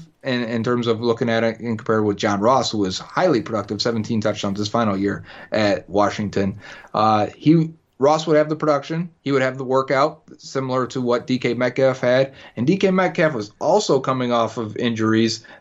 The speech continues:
that have really plagued him to the point where I, I believe some people were concerned if he was gonna continue to play.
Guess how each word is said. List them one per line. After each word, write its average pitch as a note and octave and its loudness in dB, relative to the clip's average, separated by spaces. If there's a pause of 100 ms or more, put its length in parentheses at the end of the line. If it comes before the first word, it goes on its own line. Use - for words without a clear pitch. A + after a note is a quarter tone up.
that A#2+ 4
have A2+ 2
really D#3 6
plagued D3+ 0
him D3+ 0
to D3 -2
the A#2+ -4
point C3 0
where A#2+ 2
I, C3+ 2
I C3+ 4
believe C3+ 2
some C#3+ -2
people C#3 -4
were A#2 2
concerned B2+ 2
if A2 -2
he B2+ 0
was A#2 2
gonna A2+ 0
continue A#2 0
to G#2+ 2
play. C#3 4